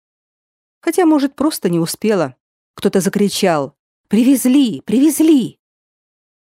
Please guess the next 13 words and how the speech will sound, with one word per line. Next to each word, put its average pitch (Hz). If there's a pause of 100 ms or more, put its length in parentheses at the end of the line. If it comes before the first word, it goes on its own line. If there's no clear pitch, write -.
(160)
И 339
ученики 254
кинулись 202
к -
окнам. 156 (840)
Кончилось 285
тем, 320
что -
Сэмми 311
всё-таки -
пошла 254
на 190
панихиду. 160